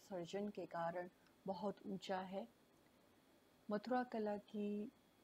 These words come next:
में बनी मूर्तियां सारनाथ, श्रावस्ती तथा अन्य केंद्रों में भी गई। मथुरा की कलाकृतियां विदेशी प्रभाव से मुक्त हैं तथा इस कला में भरूच और सांची की प्राचीन भारतीय कला को ही आगे बढ़ाया है।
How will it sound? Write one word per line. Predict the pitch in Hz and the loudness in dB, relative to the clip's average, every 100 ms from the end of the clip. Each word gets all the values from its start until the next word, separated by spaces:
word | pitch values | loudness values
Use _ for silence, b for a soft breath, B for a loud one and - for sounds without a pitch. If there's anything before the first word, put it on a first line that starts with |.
| 208 | 0
में | 202 | 0
बनी | 185 190 196 | 2 0 2
मूर्तियां | 185 - 185 - 196 196 | 0 2 0 0 -2 -2
सारनाथ, | - 196 175 175 180 180 | 0 2 4 2 0 0
श्रावस्ती | - - 190 175 175 180 - 196 | -4 -6 4 4 4 0 -2 -6
तथा | 180 190 185 | 0 0 0
अन्य | 202 - 190 202 | -6 -2 -2 -2
केंद्रों | - 180 175 180 180 | 0 0 2 2 2
में | 185 175 | 0 0
भी | 175 | 2
गई। | 180 180 214 - - - - - - - - 202 | 2 0 -4 -12 -20 -20 -20 -20 -20 -20 -8 2
मथुरा | 202 - 262 | 2 4 2
की | 247 254 | 4 0
कलाकृतियां | 214 208 202 196 190 190 196 202 - - - - | 2 2 2 2 2 0 -2 -4 -8 -16 -16 -2
विदेशी | 185 202 202 214 | 6 6 6 -2
प्रभाव | - 180 180 175 | 2 2 4 2
से | 170 - 190 180 - - - 190 | 2 0 0 0 -6 -20 -10 -6
मुक्त | 185 - 185 | -6 -6 -8
हैं | 208 226 - - - - - | -6 -8 -12 -20 -20 -18 -6
तथा | 190 220 - 226 | -2 0 0 -2
इस | - | -4
कला | - 190 185 180 | 0 4 4 4
में | 190 196 180 | 0 0 -2
भरूच | 196 208 220 226 | 2 4 2 0
और | 208 | -4
सांची | 190 196 170 170 214 214 | -4 -2 -2 0 -2 -2
की | - 190 | 0 -4
प्राचीन | - 180 170 170 208 208 | -2 0 2 2 -2 -2
भारतीय | 196 180 175 196 180 | -2 -2 -2 -4 -4
कला | 175 175 170 | 0 0 0
को | - 180 | -2 -2
ही | 185 196 | 0 -2
आगे | - 170 170 175 | 0 0 0 0
बढ़ाया | 170 165 170 175 | 0 0 0 -4
है। | 180 - | -6 -12